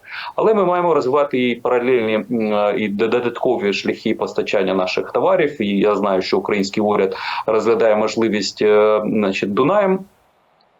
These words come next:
е, пересилати. Е, звичайно, що це нам, нас не врятує в цілому, бо більша частина нашого, нашої торгівлі зі світом, вона, е, проходила через чорноморські порти.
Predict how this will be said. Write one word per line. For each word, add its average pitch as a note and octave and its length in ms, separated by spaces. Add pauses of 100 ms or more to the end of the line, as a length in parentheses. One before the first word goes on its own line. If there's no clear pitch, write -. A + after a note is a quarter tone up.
(160)
е, B2 520
пересилати. A#2+ 840
Е, A2 280 (100)
звичайно, B2+ 440
що - 120
це B2+ 160
нам, B2+ 200 (320)
нас A2+ 260
не C3 120
врятує C3+ 440
в B2+ 60
цілому, C#3 500
бо G2 180
більша A2+ 320
частина A2+ 400
нашого, G#2+ 500
нашої A2 320
торгівлі C#3 400
зі A2+ 140
світом, A#2 420 (300)
вона, G#2+ 540
е, G2+ 120
проходила A2 560
через A2 320
чорноморські A#2 580
порти. A#2 420